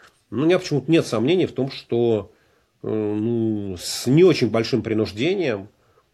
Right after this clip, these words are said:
да, или просто, там, не знаю, разослать двести тысяч повесток и понимая, что там сто пятьдесят тысяч добровольцев к тебе придут. Ну, просто люди просто не откажутся выполнять, э, вот тот, э, призыв Родины, который они получают.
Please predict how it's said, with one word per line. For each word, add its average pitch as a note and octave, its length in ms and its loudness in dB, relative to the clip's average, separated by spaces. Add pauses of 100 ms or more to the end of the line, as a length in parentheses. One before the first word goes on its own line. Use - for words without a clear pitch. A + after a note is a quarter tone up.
(120)
да, C3 160 2
или A2 80 0
просто, G2+ 580 -2
там, F#2 300 -6
не G2 80 -6
знаю, G2 200 -4
разослать A2+ 420 0
двести A#2+ 260 -2
тысяч A2+ 220 -6
повесток B2 560 -2
и G2+ 180 -8
понимая, A2 580 -2
что G#2+ 220 -6
там G2+ 180 -6
сто - 140 -2
пятьдесят A2+ 360 -4
тысяч C#3+ 220 -6
добровольцев A2+ 540 -2
к - 20 -20
тебе G#2+ 140 -2
придут. A#2+ 380 -2
Ну, G3 80 2 (200)
просто A3 200 2
люди A3 180 2
просто G3 260 0
не C3 40 4
откажутся A2 460 -2
выполнять, A#2+ 480 -2 (500)
э, A2+ 260 2
вот A2 240 0
тот, G#2+ 400 4
э, G2+ 560 -4
призыв A#2 400 0
Родины, A#2 560 0
который A2+ 320 -4
они G#2+ 140 -4
получают. A2+ 580 -6